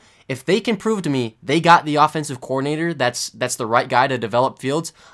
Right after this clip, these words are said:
I'm all for this hire, Ed. I'm all for it. I love it. 'Cause at the end of the day, defense does win championships.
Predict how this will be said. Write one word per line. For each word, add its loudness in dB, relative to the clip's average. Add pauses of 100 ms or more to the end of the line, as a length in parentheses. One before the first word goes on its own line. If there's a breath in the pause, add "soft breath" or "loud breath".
I'm 4
all 8
for 0
this -2
hire, -4
Ed. -8 (120)
I'm 2
all 4
for -2
it. -2
I -2
love 2
it. -16 (440 soft breath)
'Cause -2
at -4
the 2
end 2
of -2
the 2
day, 2
defense -4
does 0
win -4
championships. -8